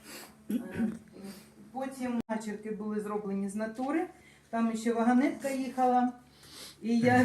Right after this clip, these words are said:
втікала від неї, вона мені сигналила. Прямо з натури брала аркуші, брала акварелі і малювала. Потім вдома вже створювала картину.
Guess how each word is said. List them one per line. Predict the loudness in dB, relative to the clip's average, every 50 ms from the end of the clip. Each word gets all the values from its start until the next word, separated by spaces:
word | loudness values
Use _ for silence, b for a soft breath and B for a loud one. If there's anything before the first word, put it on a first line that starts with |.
| 4
втікала | 4 0 0 2 4 4 6 6 6 8 8 6 6 4 2 0 0 0 0 0 B B B B B B -10
від | -8 -6 -4 -2
неї, | 0 0 0 0 0
вона | -2 -2 -2 -2
мені | 0 0 0 -2
сигналила. | -2 -2 0 0 0 0 0 0 0 0 -2 -2 -4
Прямо | -6 -6 -4 -2 -2 0 0
з | 2 2
натури | 0 0 0 0 0 2 2 2 2 2
брала | 2 2 4 4 4 4 4 2 0 0 -2 -4 -8 -10 -6 -2
аркуші, | -2 0 0 -2 -4 -4 -6 -6 -6 -6 -6 -4
брала | -2 -2 -2 0 0 -2 -2
акварелі | -4 -4 -4 -4 -2 0 0 0 0 0 -2 -4 -6 -6 -4
і | -4 -2 -2 -2 -2 -4 -4
малювала. | -4 -4 -4 -4 -2 -4 -4 -4
Потім | -4 -6 -6 -2 -2 -2 0
вдома | 0 0 0 0 0 -2
вже | -2 -2 -4 -6
створювала | -6 -6 -6 -2 0 0 0 0 -2 -4 -6
картину. | -6 -8 -10 -10 -12 -12 -14 -14 -12 -12 -12 -12